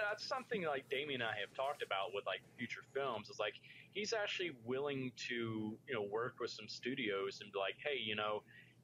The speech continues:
as long as you let me also release a director's cut,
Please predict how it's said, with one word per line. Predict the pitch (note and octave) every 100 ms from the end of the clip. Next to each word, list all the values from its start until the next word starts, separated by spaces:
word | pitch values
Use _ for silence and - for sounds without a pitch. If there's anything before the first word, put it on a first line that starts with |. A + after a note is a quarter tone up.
| -
as | C3+ D3
long | D#3+ A3
as | F#3
you | F3
let | D#3 D#3+
me | C#3
also | C#3 A#2 B2 C3+
release | B2 A#2+ A#2
a | A#2+
director's | - G#2 G#2+ G#2+ - G2+ -
cut, | - G2 G2+